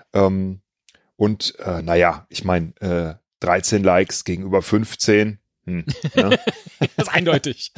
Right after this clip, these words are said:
Speaker 1: <laughs> Die sind alle recht nah beieinander, <laughs> sagen wir's
Speaker 2: Ja.
Speaker 1: mal so. Alle sehr, sehr, alle, sind alle sehr, sehr erfolgreich, ja.
Speaker 2: Alle sehr, sehr erfolgreich in
Speaker 1: <laughs>
Speaker 2: u-, unserem Rahmen sozusagen.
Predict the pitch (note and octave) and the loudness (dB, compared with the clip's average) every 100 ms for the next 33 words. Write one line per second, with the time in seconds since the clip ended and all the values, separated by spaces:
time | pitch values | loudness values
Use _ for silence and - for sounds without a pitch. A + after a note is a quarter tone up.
0 | G#3 - C#4+ - - B2 - D#3+ - G#2 | -2 0 -2 -2 -4 -8 -8 -16 -10 -6
1 | A#2+ A#2+ C3+ A#2+ - A#2 A#2 B2 G#2+ G2+ | 0 2 4 2 0 2 2 4 2 2
2 | A2 C3 G2 F#2+ - A2 - B2+ B2 - | -2 0 0 -2 -6 -8 -4 -2 -2 -2
3 | B2 G#2 - F3 A#2 G2 F2+ F2 F#2 - | -4 -2 0 0 0 0 0 -2 -6 -2
4 | F#3 - A#2 - F3 F#3 G2+ F2 E2+ F#2 | 0 0 -8 -2 0 2 2 0 -2 -4
5 | F2+ - F2 - G#2+ D#2+ - G2+ G#2 B3 | -6 -4 -6 -6 -10 -12 -14 -6 -2 0
6 | F3+ D#3+ G#3+ F3+ D#3+ E3 E3 E3 C#3 C#3 | 2 2 2 2 2 2 0 2 0 2
7 | D#3 D#3 D#3+ D#3 - F#3 A3+ G3+ D3 C#3+ | 2 2 2 0 0 0 2 2 2 0
8 | A#2+ A#2+ A#2 G#2+ - B2 - A2+ A2+ A#2 | 0 -2 -2 -8 -12 -12 -10 -10 -12 -6